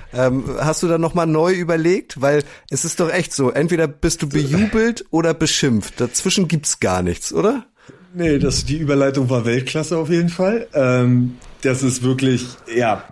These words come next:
Speaker 2: also ich weiß nicht, ob das so in den letzten Wochen und in den letzten Jahren teilweise auch so war, aber auch da, das Spiel entwickelt sich natürlich weiter. Ähm,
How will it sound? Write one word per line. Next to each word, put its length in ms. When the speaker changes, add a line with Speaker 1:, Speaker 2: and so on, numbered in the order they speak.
Speaker 2:
also 500
ich 160
weiß 220
nicht, 140
ob 120
das 480
so 1040
in 100
den 120
letzten 380
Wochen 340
und 160
in 80
den 140
letzten 260
Jahren 220
teilweise 480
auch 180
so 180
war, 240
aber 240
auch 140
da, 200
das 120
Spiel 220
entwickelt 340
sich 140
natürlich 360
weiter. 520
Ähm, 480